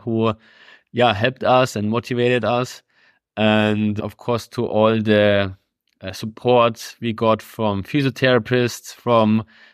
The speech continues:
patients, from family and friends, and all the network.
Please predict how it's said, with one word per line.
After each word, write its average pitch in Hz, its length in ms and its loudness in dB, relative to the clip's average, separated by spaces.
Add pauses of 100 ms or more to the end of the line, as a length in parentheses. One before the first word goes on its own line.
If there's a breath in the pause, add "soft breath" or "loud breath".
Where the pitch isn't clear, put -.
(120)
patients, 110 760 0
from 120 180 -4
family 113 380 0
and 104 140 -2
friends, 104 720 0 (440 soft breath)
and 104 200 -2
all 104 220 2
the 98 100 0
network. 110 720 -2